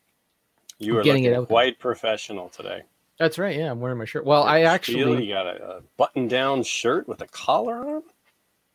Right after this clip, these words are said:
Speaker 2: Well, you know, when it's really hot out, I actually prefer these, these kind of shirts because I find them a lot cooler. And then if it gets really hot, I can take a, you know, a little button down.
Speaker 1: Ooh, yeah.
Speaker 2: Let the,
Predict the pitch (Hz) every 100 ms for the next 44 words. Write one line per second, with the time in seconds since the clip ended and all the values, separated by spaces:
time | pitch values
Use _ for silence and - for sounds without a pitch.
0 | - - - 175 175 190 180 175 170 -
1 | - 143 180 156 135 147 196 220 135 160
2 | 208 156 131 120 151 156 120 - - -
3 | 117 - 123 113 - 160 - - - _
4 | _ _ _ 117 127 110 - 151 202 156
5 | 120 113 117 - 156 139 - - _ _
6 | _ _ - 120 123 120 120 120 - 135
7 | 120 110 110 - 110 120 113 117 98 -
8 | _ _ _ - _ _ 110 107 110 101
9 | 123 - 101 104 92 98 _ _ _ -
10 | 107 110 127 120 104 90 90 104 - 123
11 | 117 107